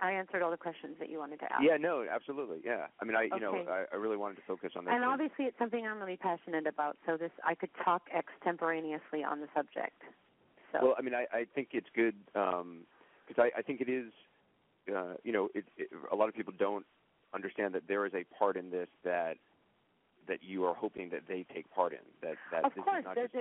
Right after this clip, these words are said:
Speaker 2: a
Speaker 1: the
Speaker 2: film
Speaker 1: be-,
Speaker 2: you
Speaker 1: the
Speaker 2: are
Speaker 1: be-
Speaker 2: putting out there. This is something you are hoping to be really a conversation in a way.
Speaker 1: Yeah, this is only the beginning. I made the, the film is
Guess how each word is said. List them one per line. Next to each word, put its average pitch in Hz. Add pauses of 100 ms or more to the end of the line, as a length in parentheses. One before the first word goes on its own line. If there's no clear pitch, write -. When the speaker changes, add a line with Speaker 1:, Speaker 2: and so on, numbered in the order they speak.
Speaker 2:
a -
Speaker 1:
the 240
Speaker 2:
film 220
Speaker 1:
be-, 208
Speaker 2:
you -
Speaker 1:
the 104
Speaker 2:
are -
Speaker 1:
be- -
Speaker 2:
putting 95
out 95
there. 85
This 92
is 90
something 92
you 98
are 87
hoping 92
to 87
be 104
really 117
a 90
conversation 92
in 57
a 50
way. - (520)
Speaker 1:
Yeah, 269
this 220
is 254
only 262
the 208
beginning. 196 (100)
I 175
made 196
the, 180 (120)
the 180
film 240
is 196